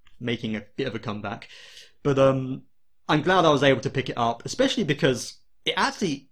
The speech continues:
makes really good use of the three D S. Like, I've never played an Ace Attorney game in three D before,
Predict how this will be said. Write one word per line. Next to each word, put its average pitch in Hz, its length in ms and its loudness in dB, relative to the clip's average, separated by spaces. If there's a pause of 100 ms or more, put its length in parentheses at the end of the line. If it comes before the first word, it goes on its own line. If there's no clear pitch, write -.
makes 196 280 0
really 208 380 2
good 156 200 -2
use 208 200 2
of 175 100 2
the 131 60 -4
three 156 260 2
D 120 140 2
S. 110 260 -2
Like, 120 300 -2
I've 165 180 0
never 196 180 2
played 160 340 2
an 135 80 0
Ace 131 180 0
Attorney 131 280 0
game 127 220 0
in 107 100 -4
three 110 220 -2
D 123 140 0
before, 107 340 -6